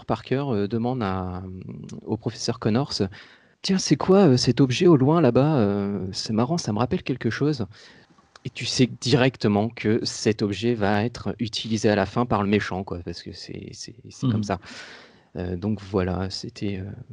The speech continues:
Speaker 1: le fusil de Tchekhov.
Speaker 2: Crevette ?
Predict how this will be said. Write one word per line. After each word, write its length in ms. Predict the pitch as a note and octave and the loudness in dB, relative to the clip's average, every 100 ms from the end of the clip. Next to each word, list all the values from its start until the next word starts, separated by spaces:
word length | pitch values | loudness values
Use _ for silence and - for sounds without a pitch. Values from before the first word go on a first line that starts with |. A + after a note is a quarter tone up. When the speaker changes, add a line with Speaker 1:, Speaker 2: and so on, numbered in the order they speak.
| B2 | -8
Speaker 1:
le 140 | G#2+ | -4
fusil 300 | C3+ - A#2 | -4 -2 0
de 100 | B2 | 2
Tchekhov. 640 | G2 G#2 - F2+ - - F#2+ - _ _ _ _ _ _ _ _ | 2 0 -2 -4 -4 -8 -8 -10 _ _ _ _ _ _ _ _
Speaker 2:
Crevette ? 480 | - G#2 G#2+ D3+ D3+ | -8 -2 2 2 2